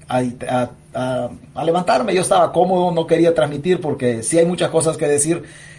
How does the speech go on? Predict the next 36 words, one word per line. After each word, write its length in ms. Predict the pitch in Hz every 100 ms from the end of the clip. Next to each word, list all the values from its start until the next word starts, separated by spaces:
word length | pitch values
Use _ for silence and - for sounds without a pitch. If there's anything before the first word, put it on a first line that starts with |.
| -
pero 140 | -
hay 60 | 202
un 80 | 185
momento 280 | 185 185
que 60 | 175
el 80 | 165
cuerpecito 540 | 160 139 135 175 147
dice, 180 | 139 127
"No, 180 | 180 190
aquí 200 | 185 196
quédate, 400 | 165 151 139 120
César". 400 | 104 - 92 -
Pero 240 | - 143 143
de 80 |
repente 380 | 135 131 165 190
el 100 | 170
otro 240 | 156 170 208
gusanito, 480 | 202 196 196 208
el 80 | 175
otro 220 | 185 170
diablo 380 | 170 190 190 165
estaba 320 | - 156 151
jodiendo, 420 | 151 139 156 165 139
me 80 |
dice, 280 | 127 117 104
"Le-, 200 | 127 160
César, 320 | 165 185 202 196
levántate 540 | 165 139 - - 165
porque 220 | 143 127
tenés 260 | 131 131 139
que 100 | 165
también 280 | 135 143 160
seguir 260 | 147 165
con 160 | 156 147
el 60 |
chambre". 320 | 147 117 104